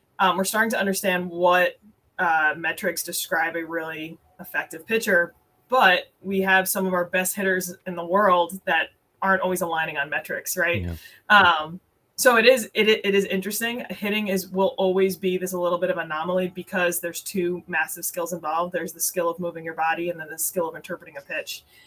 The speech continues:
Speaker 1: And you can have someone who is supreme in one, let's say really, really great at being able to interpret a pitch, and they can,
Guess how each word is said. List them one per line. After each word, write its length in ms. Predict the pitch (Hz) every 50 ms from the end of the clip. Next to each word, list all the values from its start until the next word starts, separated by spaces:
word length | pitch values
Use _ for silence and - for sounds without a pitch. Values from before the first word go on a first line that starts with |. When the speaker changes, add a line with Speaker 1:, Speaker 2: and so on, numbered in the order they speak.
| _ _ _
Speaker 1:
And 320 | - 190 190 180 180 180 185
you 160 | 185 185 - _ -
can 240 | - 202 196 190
have 340 | 185 180 190 185 185 180 180
someone 280 | - - 196 185 180 185
who 100 | 185 190
is 160 | 180 175 -
supreme 460 | - 190 - - - 220 202 202 202
in 100 | 196 190
one, 400 | 180 175 175 185 190 214 226 220 - _ _ _ _ _ _ _ _ _ _
let's 160 | 165 180 175
say 100 | - 180
really, 300 | 175 165 175 175 175 175
really 200 | 170 170 170 170
great 300 | 165 165 170 165 175 180
at 160 | 180 170 -
being 160 | - 180 165 170
able 120 | 165 165
to 100 | - 180
interpret 320 | 170 - 190 175 175 170
a 60 | 175 175
pitch, 380 | - - 175 180 190 - - _ _ _ _ _ _ _ _ -
and 440 | 202 196 190 190 180 180 180 175 190 -
they 200 | - 180 196 196
can, 300 | 190 196 208 196 185 180